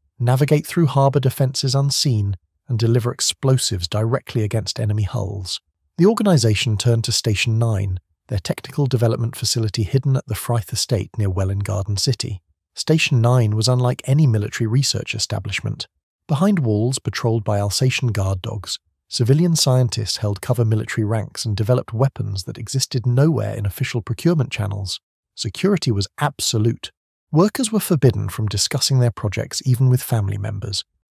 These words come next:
The facility operated under the cover of the Inter-Services Research Bureau, a name deliberately chosen to sound boring enough that no one would ask questions. Every clandestine device created at Station nine carried the same prefix,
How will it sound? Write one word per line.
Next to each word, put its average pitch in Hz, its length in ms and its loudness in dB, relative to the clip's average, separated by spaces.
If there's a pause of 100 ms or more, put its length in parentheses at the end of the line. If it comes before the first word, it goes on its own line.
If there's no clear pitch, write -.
(140)
The 151 80 -2
facility 190 560 0
operated 113 500 0
under 120 200 2
the 117 120 0
cover 117 300 -2
of 110 120 -4
the 113 100 0
Inter-Services 107 800 0
Research - 460 -2
Bureau, 104 380 -2 (460)
a 127 60 0
name 131 200 6
deliberately 127 520 2
chosen 123 440 2
to 117 80 -2
sound 120 360 2
boring 113 320 4
enough 101 320 -4
that - 140 -6
no 110 200 4
one 104 200 0
would 110 100 0
ask 98 240 0
questions. 104 640 -4 (360)
Every 143 260 2
clandestine 123 680 0
device 98 380 -4
created 120 480 -2
at - 100 -6
Station 131 440 2
nine 104 320 0
carried 131 320 0
the 135 80 0
same 120 280 2
prefix, - 540 -4